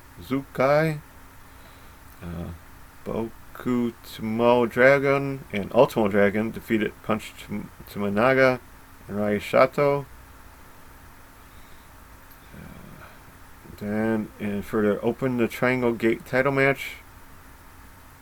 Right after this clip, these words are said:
uh, Genki Hiraguchi, K Z Y, and Susumu Yokosaka defeated champions Kazuma Sakamoto, S B Kento, and Takashi Yoshida to become new champions there.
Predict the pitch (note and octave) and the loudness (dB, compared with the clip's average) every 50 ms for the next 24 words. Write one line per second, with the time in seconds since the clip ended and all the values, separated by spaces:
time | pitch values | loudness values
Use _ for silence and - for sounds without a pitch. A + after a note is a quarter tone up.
0 | - - - - - - - - - G2+ F#2+ F#2+ F#2+ - - G#2+ A2+ A#2 A2+ - | -20 -20 -20 -20 -18 -18 -18 -16 -14 -14 -12 -14 -14 -12 -8 -6 -6 -6 -4 -2
1 | B2 B2 A#2+ A#2 - - - G#2 G2+ G2+ F#2+ - C3 C#3 C3+ - D3 C#3+ C#3 C#3 | -2 0 0 0 -2 -2 -2 -2 -2 -2 -2 -2 -2 -2 -2 -2 -2 -2 -2 -4
2 | C3 - - - G#2+ G2+ F#2 - G#3 - G#2+ G#2+ G#2+ G#2+ G#2+ G#2+ - - - F2 | -6 -10 -12 -8 -8 -6 -4 -2 0 4 6 8 10 10 8 8 4 0 -6 -8
3 | F2 F2+ - - - - - - - - - - F#2+ - - - - - - B2+ | -8 -8 -10 -12 -16 -20 -20 -20 -20 -18 -14 -12 -12 -12 -12 -12 -10 -6 -4 -4
4 | B2+ C3 C3 C3 C3 B2+ B2 A#2 - - - - - - - - - - - - | -2 0 2 2 2 0 0 -4 -10 -18 -20 -20 -20 -20 -20 -20 -20 -20 -20 -20
5 | - - - G2+ F#2+ - G2+ F2+ F2 - - - A#2+ B2 C3 - - C#3 C#3+ C#3 | -16 -8 -6 -4 -4 -2 -4 -6 -6 -6 2 6 6 6 6 6 4 4 4 2
6 | C3+ - A2 G2+ - - A2+ A2 A2 G#2+ - - - - G#2+ G#2 - A2 G#2+ G#2 | 2 -2 -6 -4 0 2 4 4 4 4 2 0 -2 -2 -2 -2 0 -2 -2 -2
7 | G#2 G#2 - - - - - - - - G#2+ G2+ F2+ G#2+ G2+ - - G#2 G2 - | -2 -4 -8 -10 -16 -20 -20 -8 -2 -2 0 0 0 -2 -2 0 0 0 0 0
8 | G2+ G#2+ A2+ A#2 A#2 A#2 A2+ A2+ G#2+ - - - - - - - - - - - | 0 2 4 6 6 6 6 4 2 0 -8 -20 -20 -20 -20 -20 -20 -20 -20 -20
9 | - - - - - - G2 - - - G#2 G2+ - - - B2+ C3 B2+ - C3 | -20 -20 -20 -10 -8 -6 -6 -6 -6 -6 -6 -6 -6 -2 0 0 0 4 6 8
10 | C3 C3 B2+ A#2+ - - - - - F2+ E2 E2 F2 - F#2 - - A2 A2 G#2+ | 8 8 8 6 4 -2 -10 -14 -12 -10 -10 -10 -8 -10 -10 -2 2 2 2 2
11 | - - A2+ A2 G#2+ - - F#2+ F#2+ G2+ G2+ - - - F#2 F#2 F#2 F2+ - - | 0 -2 -2 -2 -2 -2 -4 -4 -2 -2 -2 -2 -4 -8 -8 -8 -8 -8 -10 -14
12 | - - - - - - G1+ G1+ - - G1+ G1+ - - E2 - - - - - | -18 -20 -12 -12 -10 -10 -10 -12 -10 -10 -10 -10 -10 -10 -12 -12 -12 -12 -14 -14
13 | - | -14